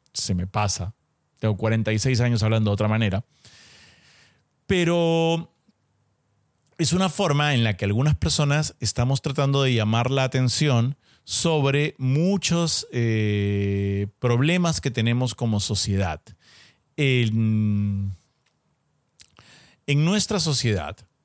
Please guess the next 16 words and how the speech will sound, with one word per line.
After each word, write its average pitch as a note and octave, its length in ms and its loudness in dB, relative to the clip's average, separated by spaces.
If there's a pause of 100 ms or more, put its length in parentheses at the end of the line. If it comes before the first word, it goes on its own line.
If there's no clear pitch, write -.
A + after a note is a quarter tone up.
(220)
en C#3 100 0
la A2+ 140 0
par-, F#2+ 240 -4
en G#2 80 -2
la G#2 80 0
peruana A2+ 380 0
particularmente, G#2+ 880 -2 (380)
vivimos, C#3 840 0 (100)
eh, A2 640 0 (180)
inmersos C#3 640 0
en A#2 80 0
un B2+ 160 0
machismo B2 840 -2
violento A2+ 1200 0 (1080)
que A#2+ 100 -6
conduce C#3 840 0